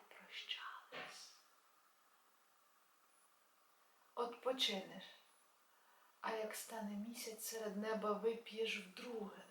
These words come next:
Не приїде, втретє випить треба.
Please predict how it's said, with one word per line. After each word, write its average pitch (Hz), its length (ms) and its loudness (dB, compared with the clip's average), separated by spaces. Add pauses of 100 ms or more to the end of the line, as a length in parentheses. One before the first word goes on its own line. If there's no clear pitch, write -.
(4000)
Не 233 180 0
приїде, 226 1000 2 (2000)
втретє - 440 -4
випить - 420 -14
треба. 196 500 -10